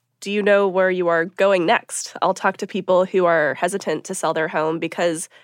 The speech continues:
if they're trying to buy a new one, maybe that means taking on a much higher mortgage payment than the one they're currently sitting on. Or I'll talk to people who are suddenly surprised to think about downsizing, selling their house, and then they start looking at the rental market in the city they've lived in forever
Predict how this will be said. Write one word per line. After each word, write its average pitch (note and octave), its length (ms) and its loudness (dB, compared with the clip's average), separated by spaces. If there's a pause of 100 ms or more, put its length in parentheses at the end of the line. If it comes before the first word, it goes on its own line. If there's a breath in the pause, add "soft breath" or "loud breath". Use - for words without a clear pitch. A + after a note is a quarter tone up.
(200 soft breath)
if F#3 120 -4
they're F#3+ 120 2
trying F#3+ 300 0
to G3+ 80 -4
buy F3 100 2
a E3+ 80 2
new F3+ 180 0
one, E3+ 300 2
maybe E3+ 260 0
that F3 200 2
means E3 480 -2
taking F3+ 340 -4
on D#3+ 160 2
a D3+ 40 -2
much - 220 0
higher F3+ 280 2
mortgage G3+ 360 -2
payment G#2+ 360 -2
than - 100 -2
the D#3+ 80 0
one D3+ 180 -2
they're D#3+ 140 -4
currently D#3 380 -4
sitting F#3 280 -4
on. G2+ 280 0 (540 soft breath)
Or F3+ 420 4
I'll F#3 80 2
talk G3+ 160 -2
to G3 80 -10
people F#3 300 -2
who F#3+ 140 0
are F3 220 2 (100)
suddenly G3 340 2
surprised F#3+ 540 0
to F3 60 -6
think E3 200 -6
about D3+ 380 -2 (140)
downsizing, G#3 680 -2
selling E3 280 -6
their E3+ 100 -4
house, E3+ 360 -4
and - 80 -8
then E3+ 80 -6
they E3+ 100 -2
start - 220 -6
looking E3+ 280 -6
at E3+ 80 -8
the D3 80 -8
rental E3 260 -6
market D#3 460 -4
in - 80 -2
the D#3 80 0
city D#3+ 200 -4
they've D3+ 200 -2
lived E3+ 180 -2
in D3+ 100 -2
forever E3 540 0